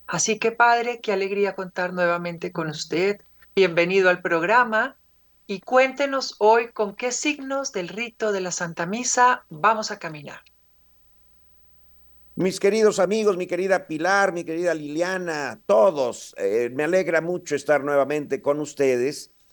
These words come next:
Speaker 2: para tener esta conversación sobre lo que es la Santa Misa. Fíjense que la Santa Misa no es algo a, a lo que debemos acostumbrarnos,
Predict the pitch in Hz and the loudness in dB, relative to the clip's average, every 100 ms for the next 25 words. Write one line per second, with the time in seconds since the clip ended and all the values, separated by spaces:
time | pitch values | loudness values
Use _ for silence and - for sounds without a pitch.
0 | _ _ - 147 147 147 151 165 170 165 | _ _ -2 2 2 0 0 0 0 0
1 | 147 143 151 151 143 156 147 - 151 139 | -2 0 -2 0 -2 -2 -4 0 0 0
2 | 135 - - 151 143 131 127 127 120 - | -4 -12 -6 2 2 2 -2 -2 -6 -6
3 | 123 - 120 127 139 - 117 110 - 143 | -4 -4 -2 -2 -2 -6 -6 -4 -2 -2
4 | 139 - 110 156 190 - 71 60 - _ | 0 -2 0 0 -4 -4 -4 -6 -14 _
5 | - - 226 - 214 165 - - 147 143 | -12 -4 -2 -2 0 0 -2 -6 -2 0
6 | - 247 240 180 170 190 131 120 117 180 | 2 0 0 -2 -2 -4 -4 -6 -4 -2
7 | 269 254 - 240 233 165 165 - _ _ | 0 0 0 0 0 0 0 -2 _ _
8 | _ - 123 120 127 135 143 139 139 139 | _ -6 -2 0 2 2 2 0 0 0
9 | 160 180 175 147 - 110 - 120 110 113 | 0 -2 -4 -6 -6 -8 -8 -4 -2 0
10 | 151 160 117 87 - - - _ | 2 0 -2 -10 -16 -20 -20 _